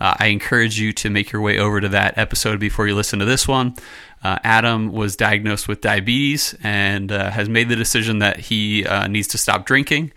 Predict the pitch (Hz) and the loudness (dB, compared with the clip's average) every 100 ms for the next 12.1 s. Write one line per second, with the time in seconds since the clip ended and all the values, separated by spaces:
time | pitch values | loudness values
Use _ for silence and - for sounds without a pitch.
0 | - - - - 104 - - _ 143 139 | -18 -20 -10 -4 -2 -2 -6 _ 2 4
1 | 139 127 127 120 113 120 113 113 123 120 | 4 4 4 2 2 4 2 2 0 0
2 | 123 - 104 107 101 92 104 - 101 98 | -2 -6 -2 0 0 0 -4 0 0 2
3 | 104 92 95 92 - 104 98 101 104 95 | 0 0 -2 -4 -2 -2 0 -2 -2 -4
4 | - 101 98 - 110 131 139 110 98 110 | 0 0 2 2 2 0 -4 -6 -2 -2
5 | 101 98 101 101 127 151 - - - - | -2 -2 0 -2 -4 -8 -10 -18 -20 -10
6 | - 107 104 107 104 117 - 143 147 151 | -2 0 2 0 0 0 0 0 0 -2
7 | - 123 110 110 113 117 107 107 - 165 | -4 -2 2 4 2 2 -2 -2 0 0
8 | 175 165 165 160 - - - - 101 104 | 0 2 0 -4 -14 -20 -20 -6 -2 0
9 | 107 113 101 120 110 110 110 - 104 98 | 0 0 0 2 2 2 0 0 -2 -2
10 | - 120 117 - - 107 98 - 104 101 | 2 2 2 0 -4 -4 -2 -4 -2 -2
11 | - 107 113 104 98 95 104 101 104 101 | -2 -2 0 2 0 0 2 2 2 0